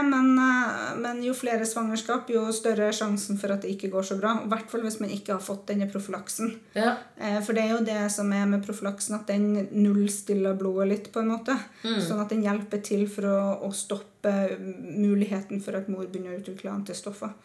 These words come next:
Speaker 2: Ja.
Speaker 1: Mm.
Speaker 2: Eh, hvis man har hatt gjentatte aborter og er rhesus negativ, burde man egentlig da også få anti-D?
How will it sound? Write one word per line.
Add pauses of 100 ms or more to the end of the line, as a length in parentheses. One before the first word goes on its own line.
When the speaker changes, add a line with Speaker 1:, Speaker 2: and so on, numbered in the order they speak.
Speaker 2:
Ja. (480)
Speaker 1:
Mm. (560)
Speaker 2:
Eh, (220)
hvis
man
har
hatt
gjentatte
aborter
og
er
rhesus (120)
negativ,
burde
man
egentlig
da
også
få
anti-D?